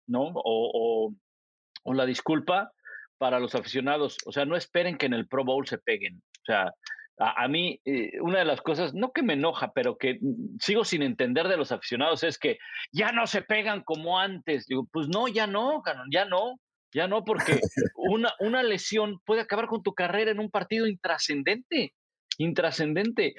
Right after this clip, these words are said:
Speaker 1: La liga no te exige que vayas y que golpees a medio mundo en un Pro Bowl, ¿no? Entonces, eh, vas, asistes, eh, convives con los demás compañeros, ajá, recibes tu, tu reconocimiento, eres Pro Bowl y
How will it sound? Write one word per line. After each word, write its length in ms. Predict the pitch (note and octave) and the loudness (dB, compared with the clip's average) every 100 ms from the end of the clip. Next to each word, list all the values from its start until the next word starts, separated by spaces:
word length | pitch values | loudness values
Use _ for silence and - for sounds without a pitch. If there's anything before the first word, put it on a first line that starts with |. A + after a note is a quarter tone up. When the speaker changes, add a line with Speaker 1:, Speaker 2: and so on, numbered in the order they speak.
| - | -4
Speaker 1:
La 180 | D3 E3+ | 0 2
liga 220 | G3 G3+ | 2 2
no 160 | F#3 G3+ | 0 0
te 100 | F#3 | -2
exige 500 | - - C#4 E4+ E4+ | -2 -2 -2 -2 -2
que 140 | F3+ | 0
vayas 360 | D3+ D#3 D#3+ D3+ | 2 2 0 -2
y 100 | C3 | -2
que 120 | D3 | 0
golpees 460 | B2 B2 - D3+ - | 0 -2 0 0 2
a 60 | |
medio 260 | C3+ C#3+ C3+ | 0 0 2
mundo 280 | C3+ D3 C3 | 0 0 0
en 80 | |
un 140 | C3 B2 | 0 -2
Pro 140 | A#2+ | 0
Bowl, 340 | A2 C3 G3+ C#4+ _ - _ | 2 2 0 -2 _ -20 _
¿no? 300 | - A#2+ G3 - - - | -2 -2 -2 -8 -20 -6
Entonces, 600 | C3 A2+ F3 D3 F3+ - - - - | -6 0 0 2 -2 -2 -12 -14 -2
eh, 460 | C3+ C#3 C#3 A#2+ - - - - | 0 2 2 0 -2 -4 -4 -2
vas, 520 | C3+ D#3 F#3 A3 - | 2 2 2 0 0
asistes, 840 | F#3+ - F3+ F3 - A3 A3 - _ _ - | -2 0 -2 0 2 2 0 -10 _ _ -4
eh, 600 | A#2+ A#2 A2+ A2+ A2 G#2 _ | 0 2 2 2 0 -2 _
convives 500 | C3+ B2+ D#3+ F#3+ - | -2 0 2 0 0
con 180 | E3+ D#3 | -2 0
los 140 | C#3+ | 0
demás 220 | D3 D#3+ | 0 -2
compañeros, 680 | F#3 D#3+ E3 E3 F3 G#3 - - - - | -2 -4 -2 0 0 0 -4 -18 -20 -6
ajá, 440 | A#2 B2+ D#3+ E3+ - | -4 0 0 -2 -2
recibes 500 | B2 A#2 E3 F3 - | 0 0 0 0 0
tu, 340 | D3+ C#3 - | 0 0 -2
tu 440 | - C3+ C3 B2+ B2+ | -2 0 2 2 2
reconocimiento, 1200 | C#3 C3+ C3+ B2+ C3+ D3 F3+ F3+ G3+ G3+ G3+ E3+ | 0 0 -2 0 0 0 0 0 0 2 2 2
eres 240 | D3+ D3 | 2 0
Pro 180 | - D#3 | -2 -2
Bowl 340 | D3+ E3+ F#3+ D#3 | 2 2 2 0
y 200 | B2+ | 0